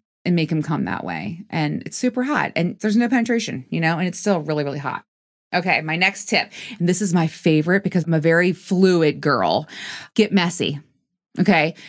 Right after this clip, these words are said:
Sex means exchanging bodily fluids. It just does. So sweat, lubrication, sperm, saliva, <laughs> right? Like, get sweaty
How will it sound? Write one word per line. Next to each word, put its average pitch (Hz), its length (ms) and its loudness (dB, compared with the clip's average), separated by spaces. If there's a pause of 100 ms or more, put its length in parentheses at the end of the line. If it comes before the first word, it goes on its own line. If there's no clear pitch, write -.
(160)
Sex - 600 -2
means 185 680 4
exchanging 165 760 0
bodily 151 420 0
fluids. 131 520 -2
It 185 80 -2
just 180 200 0
does. - 460 -4
So 139 320 -2
sweat, 156 560 -2 (380)
lubrication, 165 920 0
sperm, 151 640 0
saliva, 160 600 -2
<laughs> - 20 -20
right? 190 300 2
Like, 196 200 2 (380)
get 196 180 4
sweaty 170 480 0